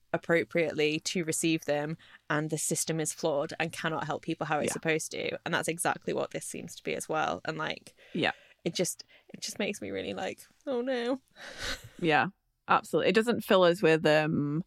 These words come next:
Speaker 2: positivity for the land, uh, the world of the dead, does it?
Speaker 1: No.
Speaker 2: Like, this is not, it doesn't seem like a nice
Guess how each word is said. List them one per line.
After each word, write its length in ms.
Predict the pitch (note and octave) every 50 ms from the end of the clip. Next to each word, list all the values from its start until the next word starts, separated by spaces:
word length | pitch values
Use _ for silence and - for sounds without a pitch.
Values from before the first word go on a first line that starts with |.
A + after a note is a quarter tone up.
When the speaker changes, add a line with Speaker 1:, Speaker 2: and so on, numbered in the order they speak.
| _ _
Speaker 2:
positivity 680 | - - F#3+ F3 - E3 - F#3+ D3+ D3 D3 - F3+ D3+
for 140 | - - D3+
the 100 | D3+ D3
land, 380 | D3 C3+ C3+ C#3 C3+ - - -
uh, 180 | - - C3+ -
the 100 | - E3
world 260 | D3+ C#3 B2+ C#3 C#3+
of 80 | - -
the 80 | A#2+
dead, 280 | - - - - F3+ F#3
does 100 | F3+ F3+
it? 320 | E3+ E3 D#3+ D3+ D3 D3 -
Speaker 1:
No. 60 | -
Speaker 2:
Like, 100 | - -
this 240 | - - F3 - -
is 200 | E3 F3 - -
not, 300 | - - B2+ G#2 - - _ _ _ -
it 40 |
doesn't 220 | G3 G3 F3 - G#3+
seem 200 | - - F3 E3
like 280 | D#3 D3+ D#3+ D3 - - _ _ -
a 140 | - D3
nice 560 | D#3 D#3 D#3 D3+ D3+ D#3 D3+ E3 - - -